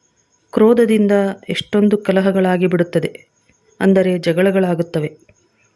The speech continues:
ಮಕ್ಕಳು ತಿಳಿದುಕೊಂಡಿದ್ದೀರಿ, ಸತ್ಯಯುಗದಲ್ಲಿ ಜಗಳಗಳು ಆಗುವುದಿಲ್ಲ. ಇದು ರಾವಣನ ಚಿಹ್ನೆಯಾಗಿದೆ. ಕ್ರೋಧಿಗಳಿಗೂ ಸಹ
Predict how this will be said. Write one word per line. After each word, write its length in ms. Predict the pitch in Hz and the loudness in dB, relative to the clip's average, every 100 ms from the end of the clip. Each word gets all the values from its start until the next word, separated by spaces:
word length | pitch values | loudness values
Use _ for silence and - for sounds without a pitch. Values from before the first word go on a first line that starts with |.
| _ - 170 | _ -4 -4
ಮಕ್ಕಳು 340 | 170 208 208 | 0 0 0
ತಿಳಿದುಕೊಂಡಿದ್ದೀರಿ, 1000 | 214 208 220 220 202 196 165 180 175 233 - _ _ _ _ - | 2 0 0 0 2 0 0 0 -2 -6 -14 _ _ _ _ -6
ಸತ್ಯಯುಗದಲ್ಲಿ 1120 | - 226 240 247 233 226 214 214 208 208 _ _ _ _ _ 170 | -4 -2 0 2 2 2 2 2 0 -4 _ _ _ _ _ -4
ಜಗಳಗಳು 640 | 185 180 208 208 202 190 | -2 2 2 2 2 2
ಆಗುವುದಿಲ್ಲ. 760 | 190 175 175 175 170 160 - - _ _ _ _ _ _ - | 0 0 0 0 0 -2 -6 -18 _ _ _ _ _ _ -4
ಇದು 180 | 202 190 | 2 2
ರಾವಣನ 600 | 175 175 202 226 220 214 | 2 0 2 2 2 0
ಚಿಹ್ನೆಯಾಗಿದೆ. 680 | 208 190 185 190 180 165 147 - _ _ _ _ _ _ _ _ _ _ - | -2 -2 2 2 2 0 -4 -8 _ _ _ _ _ _ _ _ _ _ -2
ಕ್ರೋಧಿಗಳಿಗೂ 800 | 220 240 240 226 233 226 233 | 2 2 2 0 0 0 -2
ಸಹ 300 | 233 233 220 | -2 -2 -2